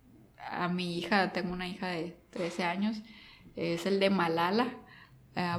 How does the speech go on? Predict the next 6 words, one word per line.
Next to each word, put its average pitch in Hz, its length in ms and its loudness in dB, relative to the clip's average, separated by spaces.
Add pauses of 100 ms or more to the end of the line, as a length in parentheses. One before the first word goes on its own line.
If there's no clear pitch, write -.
(140)
por, 175 560 4 (280)
por 196 140 2
la 202 180 6
cuestión 190 480 4
de 208 180 0
cómo 196 800 0